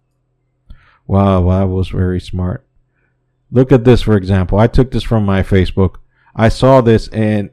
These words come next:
this is what should be, be, do-, uh, be doing. This is how you should be respecting one another and valuing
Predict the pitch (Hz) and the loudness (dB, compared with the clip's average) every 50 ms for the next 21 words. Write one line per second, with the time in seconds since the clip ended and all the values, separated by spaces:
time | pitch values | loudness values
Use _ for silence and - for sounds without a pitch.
0 | _ _ - - - 156 170 - - 151 139 - - - 127 120 - - - - | _ _ -8 2 4 4 4 4 2 -2 -2 -2 0 0 -2 -2 -2 -8 -10 -10
1 | - - - 170 165 - _ _ 117 117 107 95 95 104 101 95 92 107 104 - | -4 4 4 4 4 4 _ _ -2 0 0 0 -2 -4 -6 -4 -6 -6 -6 -4
2 | - 104 104 104 98 92 98 107 101 95 101 110 107 95 95 92 87 90 - _ | -2 0 0 0 0 0 -2 -4 -2 0 2 2 2 2 0 -4 -6 -8 -12 _
3 | _ _ _ _ _ _ - - 127 135 143 151 135 139 143 143 147 143 123 - | _ _ _ _ _ _ -4 0 0 0 2 0 2 2 2 4 2 2 -2 -2
4 | - 113 107 110 98 92 95 - - - - 117 110 - - 110 104 101 101 101 | -6 -4 -4 -4 -2 -2 -4 -6 -8 -4 -2 -2 -2 0 -2 -4 -2 -2 -2 -2
5 | 101 101 95 95 98 98 92 92 92 90 90 - _ _ _ _ _ _ _ _ | -2 -2 -2 -2 -2 0 0 0 -2 -4 -6 -10 _ _ _ _ _ _ _ _
6 | _ _ _ _ _ - 107 104 104 101 101 98 98 95 92 92 90 110 117 120 | _ _ _ _ _ 0 2 2 4 2 0 -2 -4 -8 -10 -4 0 0 2 2
7 | 127 127 127 127 120 120 120 117 113 110 104 - | 4 4 4 4 4 4 4 2 0 -4 -8 -10